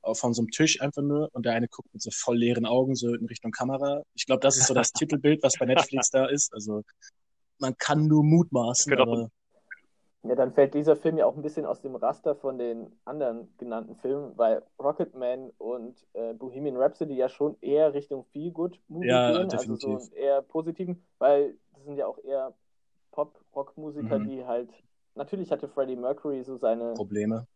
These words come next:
Speaker 3: ähm, Exzesse
Speaker 1: Mhm.
Speaker 3: auch und, ähm, ja, auch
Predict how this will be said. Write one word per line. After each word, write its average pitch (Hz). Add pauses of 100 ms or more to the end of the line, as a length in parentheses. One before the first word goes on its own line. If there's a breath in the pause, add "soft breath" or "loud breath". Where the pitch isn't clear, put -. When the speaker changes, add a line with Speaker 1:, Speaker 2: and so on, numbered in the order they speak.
Speaker 3:
ähm, 113 (1200)
Exzesse -
Speaker 1:
Mhm. 110
Speaker 3:
auch 123
und, 123
ähm, 117 (280)
ja, 110
auch 120